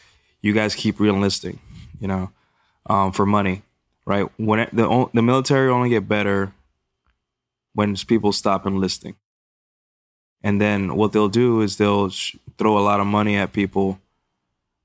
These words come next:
to get, you know, but also, for example, we had a time where a lot of people would quit, like, mental hospital. Every month we had someone check into the mental hospital and stuff.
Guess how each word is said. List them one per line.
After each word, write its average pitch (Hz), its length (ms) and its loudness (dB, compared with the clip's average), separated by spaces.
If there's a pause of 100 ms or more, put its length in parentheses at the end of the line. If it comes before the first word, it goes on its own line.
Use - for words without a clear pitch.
(120)
to 107 100 2
get, 101 240 0 (260)
you 110 100 2
know, 101 300 0 (100)
but 101 280 0 (280)
also, 104 600 0 (1120)
for 117 120 2
example, 117 360 0
we 117 80 2
had 120 80 2
a - 20 0
time 110 240 0
where 107 80 0
a 98 60 0
lot 104 120 2
of 104 80 -4
people 104 340 0
would 101 280 0 (800)
quit, - 260 0 (220)
like, 98 160 0 (340)
mental 113 300 0
hospital. 104 560 0
Every 104 240 0
month 101 340 -2
we 101 100 0
had 101 180 -2
someone 101 420 -2 (200)
check 101 200 0
into 98 160 -2
the 101 80 2
mental 95 280 0
hospital 95 600 0 (720)
and 95 140 -4
stuff. - 580 -4